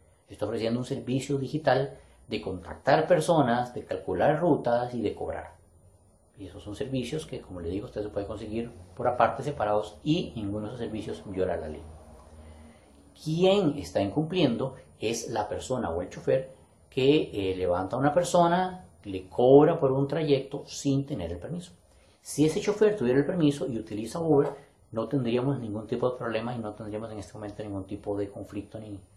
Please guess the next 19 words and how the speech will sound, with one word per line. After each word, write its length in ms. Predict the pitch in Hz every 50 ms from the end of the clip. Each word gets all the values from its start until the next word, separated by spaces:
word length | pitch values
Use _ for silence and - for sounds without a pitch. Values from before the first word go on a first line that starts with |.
| _ _
ni 80 | - 101
conversación, 600 | 92 - 101 92 85 90 87 - 101 95 95 98
ni 80 | 95 92
pleito 400 | - 98 90 82 - - - - _ _ _ _
en 120 | - 113 107
el 80 | 107
país. 360 | - - 147 - - - - _ _ _ _ _ _ _ _ _ _ _ - - - - _ _
Entonces, 600 | - 135 156 156 214 214 220 170 117 110 104 - -
¿qué 140 | - - 156
es 40 | 170
lo 100 | 196 -
que 120 | - -
hay 100 | - -
que 120 | - - 170
hacer? 380 | - - 160 - - - - - _ _ _ _ -
<clears throat> 540 | - - - - 123 120 - - - - _ _ _ _ - - - _ _ _ _
Eh, 640 | - 110 117 113 110 107 107 107 104 104 - - - - _ -
bueno, 560 | 98 98 95 117 175 220 - 240 - - - _ _ - - -
eh, 600 | 107 101 101 98 98 101 - - 92 95 -